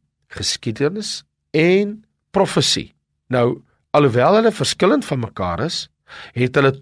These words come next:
tog een algemene deurlopende tema. God heers oor alles en God is soewerein.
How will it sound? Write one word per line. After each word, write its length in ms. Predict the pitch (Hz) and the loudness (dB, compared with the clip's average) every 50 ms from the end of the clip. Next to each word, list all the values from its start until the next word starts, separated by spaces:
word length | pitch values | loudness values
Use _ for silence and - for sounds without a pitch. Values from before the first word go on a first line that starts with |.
| _ _ | _ _
tog 260 | - 233 233 208 101 110 - - _ _ _ | 2 2 2 2 0 -4 -8 -12 _ _ _
een 540 | 214 202 208 214 214 208 214 214 208 214 - _ _ | 2 4 4 4 4 4 2 0 -2 -4 -8 _ _
algemene 640 | - 160 170 170 165 - - 160 175 165 160 156 151 | 2 4 4 2 0 -2 -2 0 2 2 2 2 0
deurlopende 840 | 127 160 139 120 113 113 104 107 113 117 - - 127 123 123 123 - _ _ _ | 0 0 0 0 0 -2 -4 -4 -4 -4 -2 -4 -4 -2 -4 -6 -6 _ _ _
tema. 380 | - 135 131 110 98 82 71 - _ _ _ _ _ _ _ _ _ _ _ _ - _ _ _ | -2 -2 0 0 -2 -6 -10 -12 _ _ _ _ _ _ _ _ _ _ _ _ -20 _ _ _
God 560 | - 120 123 117 - 156 - - - - - _ _ _ _ _ _ _ - | -6 -4 -2 0 0 0 0 -2 -6 -14 -20 _ _ _ _ _ _ _ -12
heers 520 | 95 92 107 113 117 120 107 - - - - - _ _ _ _ _ | -8 -6 -4 -4 -4 -4 -6 -6 -8 -8 -10 -14 _ _ _ _ _
oor 200 | 98 95 85 - _ | -10 -10 -10 -12 _
alles 540 | - 131 123 101 76 67 - - - - - _ _ _ _ _ _ _ _ _ | -6 -4 -4 -4 -6 -8 -10 -12 -12 -12 -16 _ _ _ _ _ _ _ _ _
en 120 | 104 104 98 | -8 -8 -8
God 320 | - - 113 104 - - | -8 -8 -8 -8 -8 -8
is 120 | 95 - - | -8 -6 -6
soewerein. 480 | - 92 78 80 71 64 58 58 - | -6 -8 -8 -10 -10 -10 -12 -12 -16